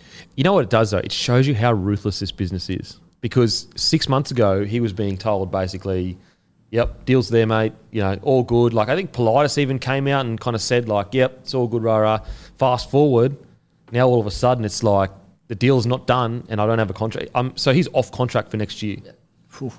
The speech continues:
Speaker 1: Angus Crichton is off contract. And so, like, he has showed faith in the Roosters by being patient, not going on the market,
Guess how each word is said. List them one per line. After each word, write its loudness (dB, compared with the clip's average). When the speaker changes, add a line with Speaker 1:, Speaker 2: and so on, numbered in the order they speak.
Speaker 1:
Angus 2
Crichton 2
is -4
off 0
contract. -2
And -2
so, 2
like, 0
he 2
has 2
showed 4
faith 2
in -4
the 0
Roosters 2
by 4
being 2
patient, -2
not -2
going 2
on 0
the 0
market, 0